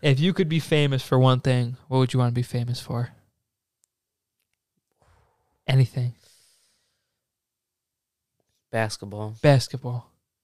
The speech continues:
Speaker 1: Fair
Speaker 2: Sure.
Speaker 1: answer.
Speaker 2: Basketball.
Speaker 1: Fair answer. What, uh, event, single event in your whole life
Speaker 2: Yeah.
Speaker 1: are you most looking forward to?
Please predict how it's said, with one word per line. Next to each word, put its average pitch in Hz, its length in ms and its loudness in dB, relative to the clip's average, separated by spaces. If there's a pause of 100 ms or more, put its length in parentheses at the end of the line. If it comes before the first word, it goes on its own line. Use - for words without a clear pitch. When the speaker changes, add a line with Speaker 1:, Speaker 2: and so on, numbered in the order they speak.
(800)
Speaker 1:
Fair 139 180 -2
Speaker 2:
Sure. 127 120 0
Speaker 1:
answer. 110 320 -4 (420)
Speaker 2:
Basketball. 90 520 -18 (320)
Speaker 1:
Fair 135 100 -12
answer. 131 340 -10 (1300)
What, 170 400 2 (260)
uh, 151 340 4 (520)
event, 135 720 2
single 180 440 -4
event 127 480 2
in 127 180 -6
your 139 100 0
whole 135 240 0
life 123 380 -10 (160)
Speaker 2:
Yeah. 117 220 0 (360)
Speaker 1:
are 143 100 4
you 143 140 4
most 131 360 0
looking 127 220 -8
forward - 400 -12
to? - 120 -18